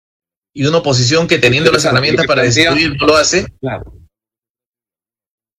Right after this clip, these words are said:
Speaker 2: Sin ser una, una parte del proceso, es una parte informal, pero lo que piense a partir de la oposición, pero la, la opinión pública en general tiene un peso en este proceso, ¿o no?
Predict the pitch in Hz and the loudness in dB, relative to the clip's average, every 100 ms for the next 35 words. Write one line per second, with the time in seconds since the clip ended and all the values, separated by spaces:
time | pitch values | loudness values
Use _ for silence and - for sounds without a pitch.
0 | _ _ _ _ _ _ - 202 190 190 | _ _ _ _ _ _ -12 -8 -6 -6
1 | 180 170 170 160 165 165 165 165 - 135 | -6 -4 -4 -4 -2 -2 -2 -4 -4 -4
2 | 127 123 120 151 165 - 135 131 127 131 | -4 -6 -4 -2 -2 0 2 2 -2 -2
3 | 123 131 135 120 123 143 135 120 113 117 | -2 -2 0 0 0 0 0 0 2 0
4 | - 104 143 156 147 151 - - 98 123 | 0 -2 -2 -2 0 0 0 -2 -2 0
5 | 131 123 117 117 147 139 113 107 104 120 | 0 2 0 0 0 0 2 2 0 0
6 | 117 113 123 139 160 156 156 151 135 127 | -4 -2 0 2 2 2 0 2 0 -2
7 | 110 117 123 135 151 _ - - _ 147 | 0 2 4 2 0 _ -20 -20 _ -2
8 | 160 147 123 143 139 131 120 127 - 127 | 2 2 0 0 0 0 2 0 0 -2
9 | 117 113 120 104 90 - 113 98 - | -2 0 -2 -4 -8 -2 0 0 -4